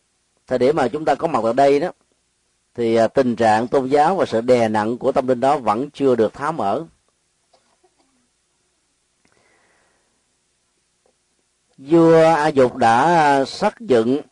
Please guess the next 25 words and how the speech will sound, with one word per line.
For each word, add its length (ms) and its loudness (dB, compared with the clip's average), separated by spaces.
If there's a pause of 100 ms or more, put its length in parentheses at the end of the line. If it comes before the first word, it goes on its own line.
xây 420 2
trụ 220 0
đá 160 2
này, 320 0 (560)
và 160 -2
xung 200 -2
quanh 120 0
trụ 160 -2
đá 220 2
đó 180 -2 (360)
là 100 -4
một 200 -4
quần 260 -2
thể 220 -2
các 160 -2
tháp, 280 -6 (1800)
mà 120 -2
may 200 -2
mắn 240 -2
hơn 340 4
đó, 140 0 (520)
so 260 -2
với 280 2
Kushinaga 960 0 (1500)
và, 720 2